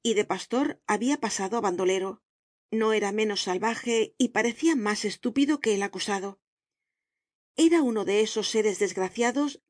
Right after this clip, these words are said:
que la naturaleza comienza a formar bestias feroces y la sociedad concluye haciéndolos presidiarios. El presidente trató de conmoverle con algunas palabras patéticas y graves,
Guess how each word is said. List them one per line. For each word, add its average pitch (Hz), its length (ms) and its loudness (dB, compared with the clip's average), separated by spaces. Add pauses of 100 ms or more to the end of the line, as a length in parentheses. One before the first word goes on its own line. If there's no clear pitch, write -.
que 240 140 2
la 226 100 2
naturaleza 233 680 0
comienza 214 560 -2
a 196 60 -6
formar 220 580 -4
bestias 202 520 -2
feroces 220 580 -2 (340)
y 247 120 0
la 226 100 2
sociedad 240 480 -2
concluye 233 560 0
haciéndolos 214 560 -2
presidiarios. 196 760 -4 (2500)
El 240 160 2
presidente 311 600 2
trató 214 320 0
de 202 140 -4
conmoverle 220 760 -2
con 233 180 0
algunas 320 360 0
palabras 208 440 -4
patéticas 214 600 -4
y 202 60 -4
graves, 208 480 -2